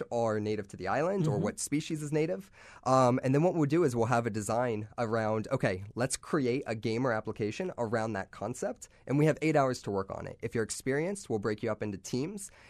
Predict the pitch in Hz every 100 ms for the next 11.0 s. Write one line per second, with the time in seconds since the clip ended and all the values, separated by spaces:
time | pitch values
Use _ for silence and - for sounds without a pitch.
0 | - 147 156 - 156 120 104 139 139 101
1 | - 120 - 104 - 170 175 101 - 117
2 | 120 - 110 98 73 - - - - -
3 | - - 113 113 117 120 107 135 208 135
4 | 113 104 110 151 113 110 120 - 113 107
5 | 113 110 107 104 98 98 151 180 131 107
6 | - 92 - 101 98 95 113 131 131 107
7 | 131 156 - 107 110 107 110 - 117 -
8 | 113 107 104 95 98 - 110 113 107 104
9 | - 90 110 131 220 160 131 180 - -
10 | 143 135 131 - 127 131 151 147 127 127